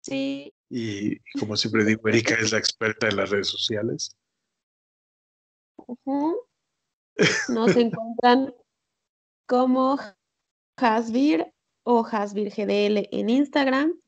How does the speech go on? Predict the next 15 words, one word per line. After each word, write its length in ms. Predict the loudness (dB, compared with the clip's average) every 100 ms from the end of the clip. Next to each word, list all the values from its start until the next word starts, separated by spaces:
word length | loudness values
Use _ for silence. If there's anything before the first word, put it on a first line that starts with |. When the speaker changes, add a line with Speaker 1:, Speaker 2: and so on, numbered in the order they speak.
| -20 -20 _ _
Speaker 1:
como 500 | 0 4 6 6 4
Cervecería 520 | 0 -4 -2 -2 -2 0
Hasbir 460 | -2 0 0 0 -2
en 180 | -4
Facebook. 840 | 0 2 6 4 4 2 2 0 -8 _ _
Eh, 520 | 0 2 4 4 2 -2 -10 _ -20 -20 _ _ _
tenemos 480 | 0 0 0 0 0
Hotmail 500 | 0 2 2 2 2
o 80 | 0
Gmail 600 | 2 4 6 4 2 -2
de 680 | 0 2 4 4 4 2 -4 -20 -20 0
Hasbir 680 | 2 4 0 2 4 4 2 -6 -20 -20 -20 _
y 520 | 6 8 10 8 6 4 -8 -20 _ _ _ _ _ _ _ _ _ _ -14
estamos 1040 | -12 -12 -4 2 4 6 6 6 4 2 4
ya 760 | 6 8 6 6 4 2 0